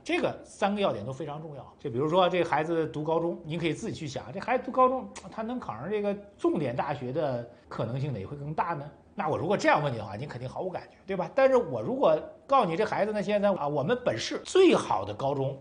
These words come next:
在读高中啊，那你马上就懂了，对吧？本市最好的高中，那百分之九十都会上大学本科，那其中可能一半儿以上，百分之五十以上啊，对吧？都会上重点。那你知道这个前提条件之后呢，你再去说这孩子到底能上这个重点大学概率有多大呢？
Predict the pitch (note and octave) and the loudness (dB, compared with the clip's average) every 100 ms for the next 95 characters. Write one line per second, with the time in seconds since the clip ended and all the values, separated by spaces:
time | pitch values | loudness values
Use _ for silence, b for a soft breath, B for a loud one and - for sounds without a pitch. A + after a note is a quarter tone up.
0 | - - A#2 G2 G#2 G#2 G2+ G2 - D#3+ | -10 -6 -4 -6 -6 -4 -4 -8 -12 -10
1 | B3 G4+ F3+ C3+ - B2+ - E2 - G#2+ | -4 0 0 0 -2 -4 -6 -10 -10 0
2 | A3+ A3 A3 - C#3 B2 F3+ F#3+ G3+ D#3 | 6 6 4 0 -2 -2 0 0 2 2
3 | B2 A2 C#3 C#3+ C#3+ - B B B - | 2 0 0 0 -2 -6 B B B -6
4 | D3 D3 B2 F3 G#3+ D#3+ F#2 B2 C3 C4 | -2 2 2 2 2 0 -4 -4 0 2
5 | A3 C3 A2 G#2+ G#2+ G#2 - - - _ | 4 2 -2 -4 -6 -8 -14 -18 -20 _
6 | _ E3 D3 G3+ G#3+ C#3+ F3+ G3+ E4 A#3+ | _ -10 -6 -4 -2 -2 -2 0 4 4
7 | C3 C3 C3 C#3+ B3+ C#4 A2+ A#3 B3 A3 | 4 2 0 0 0 -2 -4 -4 0 2
8 | B3+ - C#3 E3 D3+ G3 F#3 F3+ F3+ G3 | 0 -2 -4 0 0 0 0 -2 -2 -4
9 | A#2+ - - B B B - B3+ C4 - | -8 -12 -20 B B B 0 2 2 0
10 | F3 F3 D#4 G4+ - F#3 E3+ D#3 D3+ C#3+ | -6 2 4 4 4 2 0 2 2 0
11 | D3 C3+ G#2+ G2 C#3 C3 C3 C#3+ G3 B3 | -2 -2 -6 -4 -4 -4 -4 -4 -2 0
12 | C#4 C4+ C#4 A#3 A#3 A3 A3+ G#3+ G3+ G3+ | 0 0 0 0 0 0 2 2 2 2
13 | G3 G3 G#3+ F#3 F#3 E3+ F#3 F3+ E3 D#3+ | 0 0 -2 2 2 2 2 2 2 4
14 | E3 D3+ D3+ | 4 2 -2